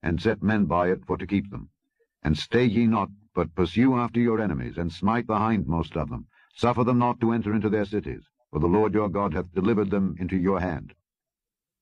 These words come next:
And it came to pass, when Joshua and the children of Israel had made an end of slaying them with a very great slaughter, till they were consumed, that the rest which remained of them entered into fenced cities. And all the people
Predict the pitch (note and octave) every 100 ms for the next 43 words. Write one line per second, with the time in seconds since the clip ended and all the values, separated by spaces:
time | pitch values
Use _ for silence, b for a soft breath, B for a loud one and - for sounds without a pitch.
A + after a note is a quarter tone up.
0 | _ _ - D2 F2+ G#2+ F#2+ F2 G#2+ G#2
1 | E2 F#2 G2+ G#2+ G2+ E2+ D2+ G2+ F2 F2
2 | F2+ F2+ F2+ E2+ D#2+ F#2 E2 E2 A2+ F#2
3 | D#2+ - F2+ F#2 F#2 F2 E2+ D#2 C#2+ G2
4 | E2 B1+ D2+ C#2+ - F2 E2 D#2+ D2+ D2
5 | b b b D2 C#2+ D2 C#2+ D#2+ C2 G2
6 | F#2+ E2 E2 - - _ _ _ _ _
7 | C#2+ D2+ E2 A2+ A2 - D#2 D#2+ D#2+ F#2
8 | F2 E2 C#2+ E2 D2+ - F2+ E2+ D#2 D#2
9 | D#2+ - D#2 D2 - - C#2 - - _
10 | _ _ _ _ _ B B F2 A2+ B2+
11 | A#2+ A#2 G#2 G#2+